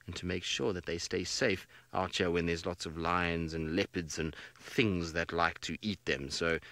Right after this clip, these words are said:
it's a very clever thing to have a big ear. It also helps a little bit with losing heat. The bigger the ear, the more that the heat can be given off through the wind blowing over that ear and cooling the blood.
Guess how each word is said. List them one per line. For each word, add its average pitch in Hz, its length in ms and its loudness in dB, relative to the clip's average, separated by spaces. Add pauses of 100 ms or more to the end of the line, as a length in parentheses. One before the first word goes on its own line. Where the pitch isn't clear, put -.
(120)
it's - 100 -10
a 80 40 -8
very 113 200 2
clever 104 320 2
thing 87 260 0
to 82 100 0
have 78 140 0
a 76 60 2
big 78 220 0
ear. 90 240 4 (300)
It 85 120 -4
also 110 240 2
helps 98 300 0
a 90 60 -2
little 90 180 -2
bit 80 220 -2
with 80 160 0 (160)
losing 87 500 -2
heat. 113 380 -2 (280)
The 80 100 -8
bigger 92 200 0
the 82 220 0
ear, 98 160 2
the 85 100 -2
more 85 300 0
that 82 160 -2
the 78 220 -2
heat - 260 -8
can 78 240 -6
be 76 320 -8
given 85 240 -4
off 104 220 -2
through 76 420 -4
the 78 140 -8
wind 85 340 0
blowing 85 320 2
over 90 240 0
that 80 220 -2
ear 87 180 2
and 73 180 -4
cooling 90 320 -2
the 76 60 -6
blood. 98 260 0